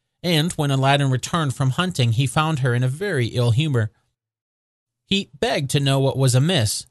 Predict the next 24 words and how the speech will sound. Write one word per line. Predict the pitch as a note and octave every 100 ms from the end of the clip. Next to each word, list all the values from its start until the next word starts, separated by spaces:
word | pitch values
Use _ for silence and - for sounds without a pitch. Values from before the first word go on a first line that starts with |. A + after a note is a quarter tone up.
| -
and | D#3 C#3
she | E3+
told | D#3 F3+ C4 E3+
him | B2 B2
that | C3+ - _ _ _ _
all | E3+ A#3 C4+
her | A#3
pleasure | - G#3+ G3 C#3+ B2
in | C3
the | C3
hall | E3+ D#3+ B2+
was | B2+
spoilt | - - - G#3+ C3 - _ _ _ _ _
for | F3
the | E3
want | E3+ G3 A2+ - _ -
of | C#3
a | D3+
roc's | C3+ B2 - -
egg | F3+ C3 B2
hanging | - A3+ A3 B2 A2
from | B2 C3
the | C3+
dome. | G3 C3+